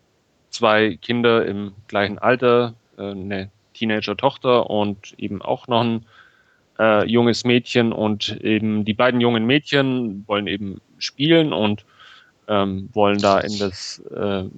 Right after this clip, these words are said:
ja, draußen, äh, eben, ja, nach draußen gehen. Ähm, die Eltern erlauben das. Wie gesagt, es ist ein kleiner, beschaulicher,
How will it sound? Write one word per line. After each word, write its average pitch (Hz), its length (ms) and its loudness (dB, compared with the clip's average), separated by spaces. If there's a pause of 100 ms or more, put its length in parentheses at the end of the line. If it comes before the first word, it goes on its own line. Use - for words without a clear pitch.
(360)
ja, 95 260 -6 (1400)
draußen, 123 500 2
äh, 107 280 2
eben, 110 360 -2 (380)
ja, 92 100 -4
nach 95 160 -6
draußen 127 320 2
gehen. 120 240 0 (460)
Ähm, 98 320 -2
die - 120 -8
Eltern 107 280 2
erlauben 117 340 2
das. 123 240 0
Wie 110 80 -8
gesagt, 110 380 0
es 95 100 -12
ist 98 160 -8
ein 95 340 -6 (100)
kleiner, 95 280 0
beschaulicher, 92 720 0